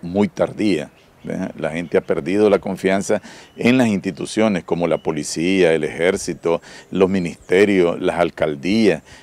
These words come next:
Es decir, no, no responden a las necesidades que tiene la población. Y, y en ese sentido está inmerso el asunto de las vacunas.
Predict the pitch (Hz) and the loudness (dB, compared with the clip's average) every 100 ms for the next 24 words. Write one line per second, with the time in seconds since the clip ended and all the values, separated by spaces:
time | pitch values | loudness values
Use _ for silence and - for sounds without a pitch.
0 | _ 101 92 110 98 101 104 110 131 - | _ -4 0 0 2 0 2 2 2 2
1 | 120 143 113 95 87 78 80 71 85 80 | 4 4 0 0 -2 -2 -8 -10 -2 0
2 | 80 87 90 95 - 80 82 87 90 82 | 2 0 -4 -12 -6 -6 -4 -6 -4 -4
3 | - 80 73 69 82 80 - - - 104 | -2 -4 -4 -6 -10 -10 -14 -20 -4 2
4 | 98 107 107 92 90 117 151 147 131 - | 2 2 0 0 2 0 0 -2 -4 0
5 | 110 123 98 95 92 92 82 76 95 87 | 4 4 4 2 2 0 -2 -2 0 0
6 | 82 80 76 87 82 82 - - 139 117 | -2 -8 -6 -2 0 0 -2 -2 0 0